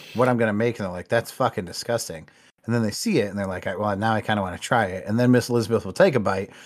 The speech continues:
and she's like, "Fuck, make me one." So when I make burgers, I butter and grill croissants. My cheeseburgers are on <laughs> croissants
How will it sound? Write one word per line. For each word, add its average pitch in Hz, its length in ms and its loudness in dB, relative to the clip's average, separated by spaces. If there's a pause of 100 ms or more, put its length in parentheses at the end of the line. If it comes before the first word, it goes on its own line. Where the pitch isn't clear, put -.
(320)
and 113 100 -6
she's 107 140 -6
like, 104 180 -2
"Fuck, - 640 -2 (260)
make 127 260 6
me 113 120 0
one." 90 280 -8 (520)
So 113 300 2
when 120 140 2
I 151 100 6
make 151 200 6
burgers, 123 480 4 (420)
I 113 360 2
butter 131 560 4
and 117 260 2
grill 131 320 6
croissants. 120 680 0
My 117 140 2
cheeseburgers 120 640 2
are 120 140 2
on 131 240 4
<laughs> - 60 -4
croissants 143 600 4